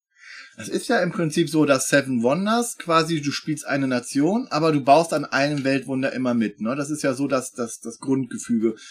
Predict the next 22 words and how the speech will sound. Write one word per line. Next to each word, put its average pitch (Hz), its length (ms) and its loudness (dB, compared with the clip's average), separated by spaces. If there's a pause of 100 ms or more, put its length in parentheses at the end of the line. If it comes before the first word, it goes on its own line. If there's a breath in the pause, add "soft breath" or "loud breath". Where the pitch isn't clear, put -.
(160 loud breath)
was 127 160 -2
auch 143 140 4
in 139 100 2
dem 135 320 2 (840)
Spiel, 139 220 2
was 127 140 -2
hier 127 100 -2
nach 147 220 4
erschienen 165 300 -2
ist, 156 100 -4
in 156 100 -4
dem 120 140 -2
Seven 123 320 -4
Wonders 113 320 -4
Architects, 147 600 -4
worüber 107 300 -4
wir 104 80 -4
nicht 107 220 -6
mehr 104 100 -6
reden 135 200 2
brauchen, 185 440 4 (1200 loud breath)
äh, 143 260 6